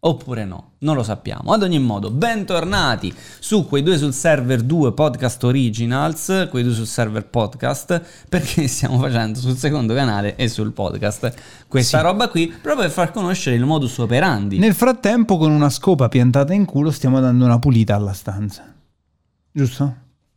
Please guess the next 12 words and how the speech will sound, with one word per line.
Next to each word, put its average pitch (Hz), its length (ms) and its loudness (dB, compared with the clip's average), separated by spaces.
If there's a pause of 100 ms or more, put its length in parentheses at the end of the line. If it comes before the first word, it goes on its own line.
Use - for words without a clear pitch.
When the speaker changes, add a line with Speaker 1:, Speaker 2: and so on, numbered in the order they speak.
(200)
Speaker 2:
Tutto 131 240 -4
insieme. 123 260 0 (840)
Speaker 1:
No. 107 120 -6
Speaker 2:
Bentornati, 117 920 0
bentornati. 160 680 2
Oggi 214 500 4
vogliamo 160 480 2
rispondere 139 500 2
al 156 600 4
commento 123 460 2
di 190 400 4 (100)
Speaker 1:
Osmiu. 139 840 2